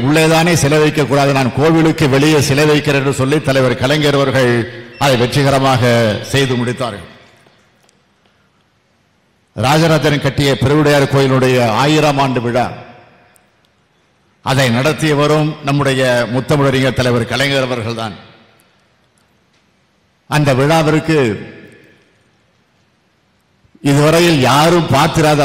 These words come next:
வகையிலே தலைவர் கலைஞர் அவர்கள் அந்த விழாவுடைய நிகழ்ச்சிக்கு வருகிறதோ பட்டு வேட்டி கட்டி கொண்டு வந்தார் என்பது வரலாறு. அந்த அளவுக்கு பெரிய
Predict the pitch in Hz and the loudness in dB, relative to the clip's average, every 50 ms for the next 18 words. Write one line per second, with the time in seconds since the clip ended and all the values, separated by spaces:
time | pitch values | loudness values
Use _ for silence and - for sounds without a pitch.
0 | 135 135 131 147 151 151 165 170 156 156 143 143 135 135 127 - 123 131 147 156 | 0 0 -2 -2 0 0 0 0 0 0 0 2 2 0 0 -2 -2 -2 0 0
1 | 160 165 156 151 139 147 143 139 139 135 131 127 120 113 98 - - - - - | 0 0 0 0 0 0 0 0 0 0 0 0 -2 -4 -6 -10 -14 -20 -20 -20
2 | - - - - - _ _ _ _ _ _ _ _ _ _ _ _ _ _ _ | -20 -20 -20 -20 -20 _ _ _ _ _ _ _ _ _ _ _ _ _ _ _
3 | _ _ _ _ _ _ _ _ _ - 143 143 143 123 135 143 156 170 165 160 | _ _ _ _ _ _ _ _ _ -2 0 0 2 2 2 2 2 2 2 2
4 | 160 156 139 123 135 147 160 151 - 165 143 - 156 135 139 147 131 139 139 143 | 2 2 0 0 0 -2 -2 -2 -2 -4 -2 -2 -2 -2 0 0 0 0 0 2
5 | 139 160 156 151 - - 131 127 - 180 165 165 156 143 - 151 - 147 135 110 | 2 0 0 0 0 -2 -2 0 0 0 0 0 0 0 0 -2 -2 -2 -2 -2
6 | 143 135 139 135 135 135 135 123 123 131 131 131 131 127 127 127 123 139 139 151 | -2 -2 0 0 0 0 0 0 0 0 0 0 2 0 0 0 0 0 2 2
7 | 151 143 123 107 92 - 101 117 123 139 135 123 120 107 90 - - - - - | 2 2 2 2 0 -2 -2 -2 -2 -2 -2 -2 -2 -4 -6 -10 -16 -18 -20 -20
8 | - - - - - - _ _ _ _ _ _ _ _ _ _ _ _ _ _ | -20 -20 -20 -20 -20 -20 _ _ _ _ _ _ _ _ _ _ _ _ _ _
9 | _ _ _ _ _ _ _ _ _ _ _ _ _ _ _ _ _ _ - - | _ _ _ _ _ _ _ _ _ _ _ _ _ _ _ _ _ _ -6 -4
10 | 135 147 147 147 147 147 160 165 175 170 165 151 160 156 147 139 139 131 127 123 | -2 0 0 0 0 0 0 0 0 0 0 -2 0 0 2 2 2 0 0 -2
11 | 110 - - - - - - - - - - - _ _ _ _ _ _ _ _ | -4 -8 -12 -18 -20 -20 -20 -20 -20 -20 -20 -20 _ _ _ _ _ _ _ _
12 | _ _ _ _ _ _ _ _ _ _ _ _ _ _ - 135 143 160 160 160 | _ _ _ _ _ _ _ _ _ _ _ _ _ _ -2 0 2 2 2 2